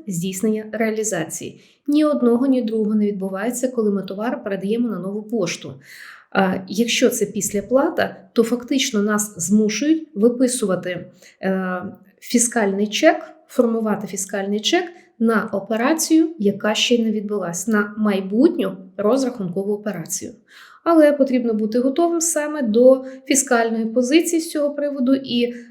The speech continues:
е, чітко нагадує податкова про дату перше жовтня двадцять третє, після якої саме такий буде підхід до всіх операцій із NovaPay. Далі, що стосується, коли вибивати чек,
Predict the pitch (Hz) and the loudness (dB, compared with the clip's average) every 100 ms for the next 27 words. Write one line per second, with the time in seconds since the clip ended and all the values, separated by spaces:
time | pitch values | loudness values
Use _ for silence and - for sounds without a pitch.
0 | - 196 196 - 247 247 208 214 208 190 | -2 0 0 0 0 0 -2 -2 -4 -6
1 | 185 190 190 - _ - 233 262 - 349 | -4 -4 -4 -8 _ -2 2 2 0 0
2 | 339 330 226 208 208 196 226 202 - - | 0 0 2 2 0 -6 -4 -4 -8 -6
3 | 196 - 196 190 170 220 208 233 285 269 | -4 -4 -4 -6 -4 -2 -2 -4 -4 0
4 | 330 339 330 320 240 226 226 240 311 349 | 2 2 0 0 0 0 -2 0 2 2
5 | 359 - - - 254 277 277 240 240 247 | 2 -8 -10 0 2 2 0 -4 0 0
6 | 254 202 202 196 208 220 - 320 - - | 0 0 -2 -2 -6 -6 2 2 0 -16
7 | _ - 190 285 - 214 208 202 220 254 | _ 0 4 4 4 -4 -4 -4 -2 -2
8 | - 262 - 214 240 - - 196 208 214 | -2 -4 -2 -2 -2 -6 -6 -2 0 0
9 | 214 - - 160 160 - _ - 208 285 | -4 -8 -2 -2 -2 -16 _ -2 4 6
10 | 220 196 - - _ - - 403 403 269 | 4 0 -6 -18 _ -4 2 2 4 -2
11 | 269 269 269 247 - 226 240 214 208 220 | 2 2 2 -2 -2 -4 -2 -2 -2 -4
12 | 220 240 - 170 | -4 -4 -2 -4